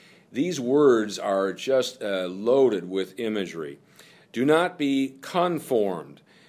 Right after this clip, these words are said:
Uh, it has the imagery here of a mold. You might think of a, of a clay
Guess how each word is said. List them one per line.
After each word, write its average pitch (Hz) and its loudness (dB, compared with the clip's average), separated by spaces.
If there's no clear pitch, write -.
Uh, 98 0
it 120 -2
has 147 -6
the 117 -6
imagery 120 -6
here 92 -6
of 104 0
a 110 -4
mold. 110 0
You 98 -8
might 160 -2
think 185 -4
of 110 2
a, 87 -4
of 92 -10
a 90 -6
clay 120 2